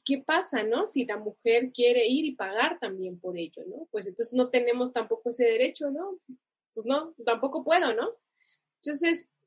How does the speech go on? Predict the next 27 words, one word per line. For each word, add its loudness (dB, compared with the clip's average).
es 0
muy 6
interesante 4
ubicar 2
todos 4
los 2
temas 2
que -2
se -6
derivan 2
de 4
esto, -2
¿no? -4
Porque, 2
eh, -4
la 0
verdad 2
es -2
que -6
regularmente 0
las, -4
las, -10
las -8
discusiones -8
son -4
por 0
encima, -6